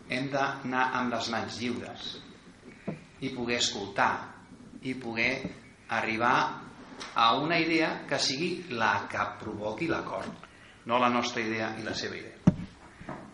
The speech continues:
Per tant, aquesta, eh,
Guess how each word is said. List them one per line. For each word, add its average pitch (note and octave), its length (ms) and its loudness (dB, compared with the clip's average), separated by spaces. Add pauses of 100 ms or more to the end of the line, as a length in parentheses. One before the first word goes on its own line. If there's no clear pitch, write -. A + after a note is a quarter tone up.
(340)
Per A#2 160 -2
tant, A2+ 220 4 (560)
aquesta, C3+ 400 4 (800)
eh, A2+ 400 0